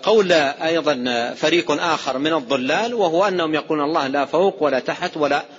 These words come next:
وهذا عدم، فأيضا، آه، ما وجه، آه، آه، آه، القول بأن بعض المخلوقات عنده؟ فلا يستقيم هذا إلا في من يثبت العلو،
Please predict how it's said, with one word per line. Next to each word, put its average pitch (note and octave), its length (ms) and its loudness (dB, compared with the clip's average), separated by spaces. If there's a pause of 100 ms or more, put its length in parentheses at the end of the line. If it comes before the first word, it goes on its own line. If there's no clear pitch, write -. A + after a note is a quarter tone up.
(100)
وهذا G#3 240 0
عدم، C3 280 0 (640)
فأيضا، G3 500 0
آه، D3 420 -2 (420)
ما E3 220 2
وجه، C3+ 480 2
آه، C3 100 -6 (720)
آه، C3 920 -2
آه، C3+ 220 -2
القول F3 360 2
بأن C#3+ 380 0
بعض D#3 240 0
المخلوقات C#3 680 -2
عنده؟ C3 360 0 (840)
فلا G3 360 2
يستقيم C3 720 -2 (160)
هذا F#3+ 520 0
إلا G#3+ 340 2
في F#3+ 260 0
من F3+ 220 -2
يثبت D#3+ 440 2
العلو، G#2+ 320 -4